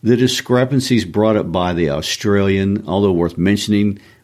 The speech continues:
are not a problem that challenges the authenticity of the work. I mean, another point to make is that, uh, no claim Bea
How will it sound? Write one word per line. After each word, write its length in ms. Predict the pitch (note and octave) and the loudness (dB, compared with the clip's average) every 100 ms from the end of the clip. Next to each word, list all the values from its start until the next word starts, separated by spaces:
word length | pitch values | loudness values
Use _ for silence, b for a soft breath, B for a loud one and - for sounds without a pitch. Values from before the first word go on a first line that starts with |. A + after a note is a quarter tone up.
| _ | _
are 120 | F2 | -2
not 240 | F2 G2 A2 | 2 2 0
a 40 | |
problem 800 | E2+ - G#2 C3+ D3+ G2+ F2 F2+ | -2 -4 0 2 2 0 0 0
that 160 | E2+ - | 0 -2
challenges 920 | - A2+ D3+ C#3 E2+ D2 F2+ E2 - | -2 0 2 2 0 0 -2 -4 -4
the 220 | F2+ E2+ | 0 2
authenticity 800 | D2+ D#2+ F2+ D#2+ A2+ G2+ F#2+ D#2+ | 0 -2 -4 -4 -4 -4 -4 -4
of 140 | C#2+ | -4
the 80 | C#2+ | -10
work. 600 | C#2 C#2+ G2 B2+ E2+ - | -14 -4 0 0 0 -6
I 80 | F2 | -6
mean, 300 | F2+ F2+ - B B B | -4 -6 -8 B B B
another 340 | G2 A2 F3 | 0 2 2
point 300 | F#3 B2+ G#2 | 0 0 0
to 60 | F2+ | 0
make 300 | E2 E2 E2+ | 0 0 0
is 200 | F2 - | -4 0
that, 360 | G2 D#2+ - G2+ | -2 -2 -2 -2
uh, 240 | F2 D#2 | -2 -2
no 220 | G2 C3+ | -2 -2
claim 400 | - D3+ B2+ F2+ | -2 -2 0 0
Bea 380 | F#2 A#2 G2 | 0 2 0